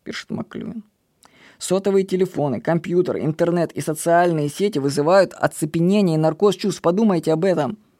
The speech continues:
То есть новые технологии отключают наш живой мир. Вот, кстати, поэтому ещё и исчезает личное общение. Это как дань прогрессу. Так что не удивляйтесь, что вы заметите, что вам неинтересно стало общаться с людьми.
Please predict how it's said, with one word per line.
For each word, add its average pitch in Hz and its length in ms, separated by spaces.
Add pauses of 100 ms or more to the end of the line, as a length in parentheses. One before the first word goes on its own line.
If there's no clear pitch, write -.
(240)
То 160 60
есть 160 100
новые 214 240
технологии 196 380
отключают 180 580 (280)
наш 190 220
живой 180 300
мир. 165 260 (580)
Вот, 131 160
кстати, - 260
поэтому 156 300
ещё 156 180
и 151 80
исчезает 151 440
личное - 420
общение. - 460 (280)
Это - 120
как - 220
дань 165 300 (140)
прогрессу. - 540 (760)
Так 196 120
что 240 100
не 254 100
удивляйтесь, 262 640
что 196 800
вы 190 80
заметите, 196 560
что 160 220
вам 165 320
неинтересно 151 500
стало 151 260
общаться - 360
с - 120
людьми. - 420